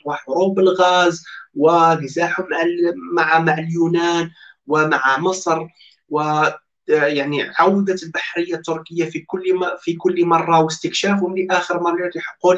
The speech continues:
الغاز في، آه، في البحر الأسود. كلها دلالات بأن تركيا مصممة الآن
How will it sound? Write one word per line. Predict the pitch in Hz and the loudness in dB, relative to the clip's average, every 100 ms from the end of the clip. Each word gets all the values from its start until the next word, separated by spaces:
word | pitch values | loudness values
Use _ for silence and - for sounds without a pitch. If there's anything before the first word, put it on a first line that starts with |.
| 175 | 2
الغاز | 165 151 170 170 151 - - - - | 0 4 6 4 0 -12 -20 -20 0
في، | 175 175 175 _ - | 4 4 2 _ -2
آه، | 165 147 139 131 113 - - - | 2 4 4 4 0 -4 -10 -16
في | - | -10
البحر | 147 - 170 | -4 -2 0
الأسود. | 170 170 180 175 175 175 - - _ | -2 -4 -2 0 0 0 -16 -20 _
كلها | 269 285 226 | -6 -2 0
دلالات | 233 190 196 185 233 233 - | 0 -2 -2 0 -2 -4 -6
بأن | 185 190 349 | -6 -6 -4
تركيا | 440 440 _ 202 202 202 - _ _ | -2 -4 _ 0 0 -2 -14 _ _
مصممة | 151 151 156 - - 294 262 214 | -8 -2 -2 0 0 0 -2 -2
الآن | 190 - 160 160 | -2 0 0 0